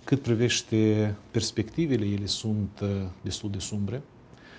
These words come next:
Uh, conform, uh, investigațiilor efectuate, conform studiilor care au fost prezentate inclusiv în cadrul conferinței, uh, care a avut loc la Academia de Științe, dată de trei aprilie,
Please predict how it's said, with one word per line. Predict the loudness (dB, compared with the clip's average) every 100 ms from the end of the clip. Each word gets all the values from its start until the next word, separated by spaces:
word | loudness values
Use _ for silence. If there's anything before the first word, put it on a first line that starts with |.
| -20 -20 -20 -8
Uh, | -6
conform, | 2 2 4 2 4
uh, | 4 4 2 2
investigațiilor | 2 2 0 -2 -2 -2 -2 -2
efectuate, | -2 -2 -4 -2 -4 -2 -4 -4 -4
conform | -4 -2 -2 -2
studiilor | -2 0 0 2 0 -2
care | -4 -4
au |
fost | -2 -2
prezentate | 0 0 0 0 -2 -2
inclusiv | -2 -2 -2 -2 -2
în | -2
cadrul | 0 -2 -2
conferinței, | -2 -2 0 0 0 -2 -4 -6 -20 -20 -20 -20 -20 -20 -20 -20 -20 -20 -20 -14 -10
uh, |
care | 0 2
a | 2
avut | 2 2
loc | 2 2
la |
Academia | 0 0 0 0
de | 0
Științe, | -2 -4 -6 -4
dată | -2 -2
de | -4 -6 -4
trei | 2 2 2 -4 -18 -14
aprilie, | -2 -2 2 2 4 4 2